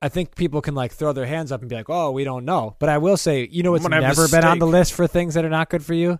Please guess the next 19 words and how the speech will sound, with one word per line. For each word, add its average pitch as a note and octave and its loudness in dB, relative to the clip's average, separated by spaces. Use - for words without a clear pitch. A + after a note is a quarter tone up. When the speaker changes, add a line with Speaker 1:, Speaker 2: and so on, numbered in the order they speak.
Speaker 1:
Vegetables. B2 -6
That's D#3 0
never D#3 4
been, B2+ 0
like, C3+ 0
the C3 -8
Speaker 2:
Not B2 0
on A#2 -4
the G#2+ -6
list. G#2 -4
Speaker 1:
vegetables F#3 4
are F3+ 4
bad F3 4
for D#3 -2
you, C#3 0
avoid C3+ 0
veggies, A2 -4
right? D3 0
Like, D3+ -2